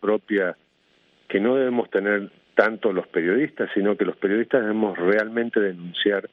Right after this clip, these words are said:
lo que está pasando dentro de los partidos políticos y la falta de transparencia de los procesos electorales, ¿no?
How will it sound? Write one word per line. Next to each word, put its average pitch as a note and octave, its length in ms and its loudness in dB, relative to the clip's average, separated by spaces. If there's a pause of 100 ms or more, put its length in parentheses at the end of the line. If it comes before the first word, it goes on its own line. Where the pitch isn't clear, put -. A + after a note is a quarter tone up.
(760)
lo F2+ 140 2
que F#2 100 -4
está G#2 200 0
pasando G#2 520 0
dentro A2+ 400 0
de F#2 60 -2
los E2+ 140 -4
partidos E2+ 440 0
políticos F#2 600 -2
y - 20 -4
la D#2 120 -2
falta F#2 340 2
de F2 80 -2
transparencia F2 640 0
de E2 60 2
los D2+ 120 -8
procesos - 500 -2
electorales, D#2 760 -2
¿no? B2+ 160 0